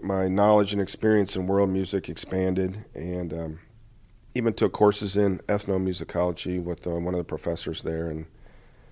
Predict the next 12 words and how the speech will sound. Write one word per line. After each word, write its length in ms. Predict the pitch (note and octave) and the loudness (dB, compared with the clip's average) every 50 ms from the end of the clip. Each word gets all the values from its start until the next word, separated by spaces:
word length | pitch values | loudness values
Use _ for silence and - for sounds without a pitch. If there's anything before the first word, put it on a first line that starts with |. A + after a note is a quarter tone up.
| - - - - - - - - - - | -20 -20 -20 -20 -20 -20 -20 -20 -18 -12
and, 340 | - E2 E2 E2 E2+ D2+ - | -10 -10 -8 -8 -8 -8 -8
um, 240 | E2 E2 E2+ F2 E2+ | -8 -6 -6 -6 -6
so 240 | - - G2+ G2 G2 | -2 0 2 4 6
all 180 | G#2 B2 B2+ | 6 8 8
those 240 | B2 A#2+ A2+ A2+ G2 | 10 10 8 8 6
experiences, 840 | G#2 F#2 - - - G2 F#2+ F#2 F2+ - - G2+ F#2+ F#2 F2+ - - | 2 -4 -4 -2 0 0 2 2 0 -2 -2 -2 -2 -2 -4 -6 -6
um, 300 | D#2+ E2+ E2 D#2 D#2 D2+ - - - - - - - - - - - - - - - - - - - - | -4 -4 -4 -4 -6 -10 -14 -20 -20 -20 -20 -20 -20 -20 -20 -20 -20 -20 -20 -20 -20 -20 -20 -20 -20 -6
furthered 320 | - - A2 G2+ G2+ G2 F#2 | 2 4 4 6 6 4 2
my, 300 | F#2 F#2 F2+ F#2 F2+ - - | 2 0 0 0 -2 -4 -2
my 160 | G2+ F#2+ G2 | -2 0 2
understanding 680 | G2 F#2+ F#2 - - - G2 F#2+ F#2+ F#2 F#2 F#2 F2+ | 2 0 -2 -4 -4 -2 0 0 2 0 0 0 -2
and 120 | E2+ E2 | -2 -4